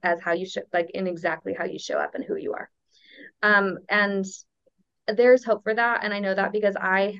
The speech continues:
I've maintained friendships with people. I've been, I've not believed in the church for years and years.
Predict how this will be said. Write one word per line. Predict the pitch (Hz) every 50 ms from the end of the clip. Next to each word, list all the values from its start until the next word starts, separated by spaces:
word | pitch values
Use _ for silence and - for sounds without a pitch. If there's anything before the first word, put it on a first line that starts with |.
| - -
I've | - 190 190 202 202 196
maintained | 202 196 196 190 - 202 190 190 190 185
friendships | 185 190 185 185 185 - 233 233 - - -
with | 196 190 190
people. | - 190 190 190 180 -
I've | 185 196 208
been, | 233 220 202 - -
I've | - 180 196 202 - - _ _ -
not | 185 185 -
believed | 190 185 185
in | 185
the | 170 170
church | 185 180 185
for | 180 175
years | - - 190 185 202
and | 202
years. | - - - -